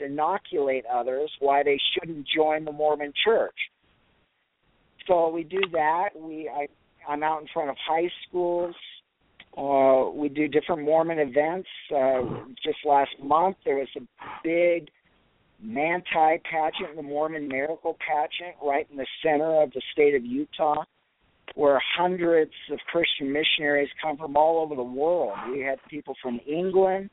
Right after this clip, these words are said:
Malaysia, Jamaica. Uh, so people come, these Christians just love the Mormon people so much, they come to this pageant at the end of June every year, and the Mormons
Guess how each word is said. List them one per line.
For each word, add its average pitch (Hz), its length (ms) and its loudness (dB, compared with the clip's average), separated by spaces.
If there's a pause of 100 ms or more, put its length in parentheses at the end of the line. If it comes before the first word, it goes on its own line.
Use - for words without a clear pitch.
(560)
Malaysia, 170 1000 2 (120)
Jamaica. 160 800 -2 (640)
Uh, 139 320 -2 (120)
so 160 220 -2
people 202 360 -6 (260)
come, 175 160 0 (200)
these 160 140 -2 (160)
Christians 214 580 2
just - 220 -10
love 202 460 2
the 202 60 -6
Mormon 180 440 -8
people 226 280 -12 (120)
so 135 100 -10
much, 127 280 -8 (500)
they 143 140 -2 (100)
come 196 180 -4
to 190 100 -4
this 151 180 -4 (260)
pageant 185 580 -2 (540)
at 147 240 2
the 156 180 0
end 175 300 0
of 135 80 -2 (360)
June 165 460 0
every 165 320 2
year, 139 540 2 (480)
and 147 180 -4
the 151 40 -8
Mormons 165 400 -2